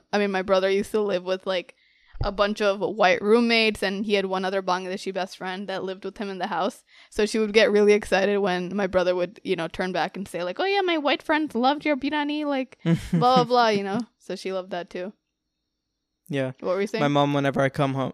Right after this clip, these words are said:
Speaker 2: like, literally, I came home yesterday. <laughs> She's like, "I have chicken and rice and kebabs and mangoes." <laughs> She said, just like that.
Speaker 1: <laughs> That's their love
Speaker 2: I'm like,
Speaker 1: language,
Speaker 2: All right,
Speaker 1: I'm
Speaker 2: Mom, I'm
Speaker 1: telling you.
Speaker 2: Well, I'm coming. Then she, she literally had a whole freaking, a whole tu-,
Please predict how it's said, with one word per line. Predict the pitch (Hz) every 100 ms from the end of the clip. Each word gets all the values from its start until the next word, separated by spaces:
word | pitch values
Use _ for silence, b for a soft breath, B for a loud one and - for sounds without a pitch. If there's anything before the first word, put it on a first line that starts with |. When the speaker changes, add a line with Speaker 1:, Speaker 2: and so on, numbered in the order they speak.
| _
Speaker 2:
like, | - - 151 -
literally, | 190 208 165
I |
came | 143 160
home | 156 151
yesterday. | 147 - 139 143 -
<laughs> |
She's | - 196
like, | 147 139
"I | 139
have | 156 143
chicken | 202 202
and | 202 180
rice | 180 175
and |
kebabs | 156 160 165
and | 151 135
mangoes." | 131 131 143
<laughs> |
She | 349 302
said, | 202 139
just | 156 -
like | 139 -
that. | - -
Speaker 1:
<laughs> | -
That's | 247 262
their | 539
love | 277 220 269
Speaker 2:
I'm |
like, | 214
Speaker 1:
language, | 190 165
Speaker 2:
All |
right, | 143
Speaker 1:
I'm | 139
Speaker 2:
Mom, |
I'm | 143
Speaker 1:
telling | 214 220 190
you. | 185 214 - _ _ _ _ _ _ _
Speaker 2:
Well, | 151 147
I'm | 151
coming. | 151 147 143 139
Then | 147 147
she, | - 165 -
she | - -
literally | 202 226 269 254
had | 247
a | 220
whole | 175 185 208 220
freaking, | 208 - 202 220 190 175 165 b b -
a | 165 156
whole | - 175 180 196 196 196 175
tu-, | - - 156 139